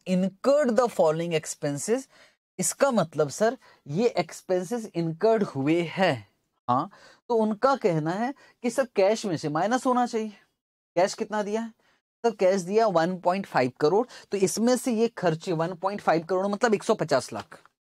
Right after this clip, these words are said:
देख लूँ क्या, वन पॉइंट फ़ाइव इंटू सौ, एक सौ पचास लाख। तो बच्चों का कहना है, "सर इस, ये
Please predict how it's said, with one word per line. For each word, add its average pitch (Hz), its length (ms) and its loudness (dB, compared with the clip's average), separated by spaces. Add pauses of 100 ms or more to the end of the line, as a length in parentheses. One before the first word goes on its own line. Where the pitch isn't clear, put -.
देख 113 140 -6
लूँ 185 140 -2
क्या, - 160 -8 (460)
वन 143 160 4
पॉइंट 156 220 2
फ़ाइव 165 240 2
इंटू 131 180 -2
सौ, 92 240 -8 (400)
एक - 80 -6
सौ 214 100 2
पचास 208 340 0
लाख। 220 220 0 (260)
तो 240 180 -4
बच्चों 226 380 0
का 269 100 4
कहना 202 300 -2
है, 262 80 2
"सर 269 180 2
इस, 226 140 -4
ये 240 200 -4